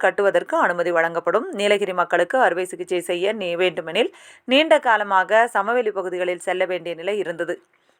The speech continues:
இதற்கு தீர்வு காண நானூறு கோடியில் ஊட்டியில் அரசு மருத்துவக் கல்லூரியை கொண்டு வந்தேன். குன்னூரில் மார்க்கெட் கடைகள்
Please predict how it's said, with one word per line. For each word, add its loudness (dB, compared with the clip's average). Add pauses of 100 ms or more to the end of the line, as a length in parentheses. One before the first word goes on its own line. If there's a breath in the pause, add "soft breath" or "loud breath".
(120)
இதற்கு 4
தீர்வு -4
காண 2 (100)
நானூறு 2
கோடியில் -2
ஊட்டியில் 2
அரசு -2
மருத்துவக் 0
கல்லூரியை 2 (100)
கொண்டு -2
வந்தேன். 0 (540)
குன்னூரில் 2
மார்க்கெட் 0
கடைகள் 2